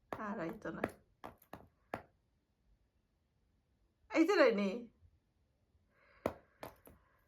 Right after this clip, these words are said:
ফ্লোরের মধ্যে বইয়া পাটি বিছাইছি। বইয়া বইয়া চুলাইলে মতো অনেক সময় লাগবো লতা বাজতেইছেন। আর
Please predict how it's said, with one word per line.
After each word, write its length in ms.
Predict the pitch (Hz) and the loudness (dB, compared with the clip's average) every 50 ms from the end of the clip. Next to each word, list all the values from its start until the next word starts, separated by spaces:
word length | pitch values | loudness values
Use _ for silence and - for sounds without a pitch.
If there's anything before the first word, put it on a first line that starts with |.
| _ _ _ _ _ - - - - _ _ - - - - - - - - - - - - - _ - - - _ _ _ - | _ _ _ _ _ -20 -20 -20 -20 _ _ -20 -20 -20 -20 -20 -20 -20 -20 -16 -16 -16 -16 -16 _ -20 -20 -20 _ _ _ -20
ফ্লোরের 460 | - - - 226 226 226 220 226 233 233 | -16 -10 -4 -2 0 2 2 2 0 0
মধ্যে 260 | 233 233 226 226 226 | -2 -2 0 0 0
বইয়া 360 | 220 220 220 220 220 220 220 220 | -2 -2 -4 -6 -6 -6 -6 -6
পাটি 300 | 220 220 214 214 - 226 | -6 -6 -8 -8 -8 -10
বিছাইছি। 600 | 214 220 226 220 - 214 202 202 202 202 - 202 208 226 220 - - 233 | -10 -10 -10 -8 -8 -6 -6 -6 -6 -8 -10 -10 -10 -10 -12 -14 -16 -14
বইয়া 300 | 226 226 214 214 214 208 | -10 -8 -6 -6 -6 -6
বইয়া 300 | 202 208 208 208 214 208 | -6 -6 -6 -6 -6 -8
চুলাইলে 520 | 208 - 220 202 202 190 190 190 196 208 | -8 -8 -6 -4 -2 -2 -2 -4 -6 -6
মতো 320 | 208 214 208 208 202 - 220 214 | -8 -8 -8 -8 -8 -6 -6 -6
অনেক 220 | 208 214 220 233 240 | -4 -4 -4 -6 -6
সময় 320 | - 262 220 208 202 202 | -6 -6 -4 -4 -4 -4
লাগবো 280 | 208 220 208 196 190 202 | -2 -4 -4 -6 -6 -6
লতা 260 | 202 202 202 202 196 196 | -6 -6 -6 -6 -4 -4
বাজতেইছেন। 680 | 202 202 202 - - 214 214 214 208 - - 208 214 254 254 - - - - - - - - - - - - - - - 180 | -4 -4 -6 -6 -10 -12 -12 -12 -12 -12 -10 -10 -8 -10 -10 -14 -20 -20 -20 -20 -20 -20 -20 -20 -20 -20 -20 -14 -10 -6 -6
আর 100 | 185 190 | -4 -4